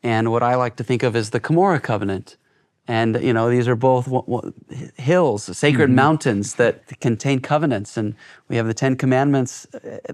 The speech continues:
Speaker 1: as the, the stone tablets, and now we've got the, you know, we have the gold tablets. And so I've always been wrestling between these two. And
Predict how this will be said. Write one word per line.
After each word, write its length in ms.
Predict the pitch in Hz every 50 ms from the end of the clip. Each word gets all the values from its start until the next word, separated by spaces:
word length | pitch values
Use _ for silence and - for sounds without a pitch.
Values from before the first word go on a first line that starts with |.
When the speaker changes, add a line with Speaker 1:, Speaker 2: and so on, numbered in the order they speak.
| - -
Speaker 1:
as 240 | 120 117 110 107 113
the, 240 | 117 113 110 107 107
the 160 | 104 117 113
stone 360 | - - - - 160 175 175
tablets, 680 | 156 - 180 165 170 165 180 180 180 175 - - - - _ - - - _ _ _ _ -
and 160 | 127 123 123
now 280 | 131 131 131 135 131 127
we've 140 | 127 127 120
got 140 | 131 127 -
the, 80 | - -
you 120 | - 127
know, 80 | 123 117
we 80 | 117 113
have 100 | 117 107
the 80 | 123
gold 300 | 110 135 135 151 160 147
tablets. 580 | - 123 113 107 101 104 101 - - - - - _ _ _ _ _ _ _ _ _ _ -
And 240 | - 123 127 131
so 220 | - - 147 131 127
I've 160 | 127 147 156
always 200 | 170 170 160 143
been 160 | 127 143 135 127
wrestling 640 | 131 139 156 151 - 143 123 117 113 110 117 127
between 380 | 127 - 117 - - 131 123 117
these 180 | 120 113 -
two. 260 | - - 131 123 120 117
And 220 | 113 113 110 107